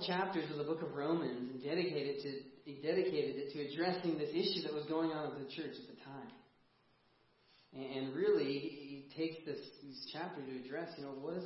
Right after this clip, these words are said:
what are we called to as Christians when conflict and disagreements enter into our relationships? So if you got a Bible with you and you want to follow along there,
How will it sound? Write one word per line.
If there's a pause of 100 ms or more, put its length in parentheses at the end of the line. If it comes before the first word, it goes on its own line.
(120)
what
are
we
called
to
as (100)
Christians
when
conflict
and
disagreements
enter
into
our
relationships? (1040)
So
if
you
got
a
Bible
with
you
and
you
want
to
follow
along
there,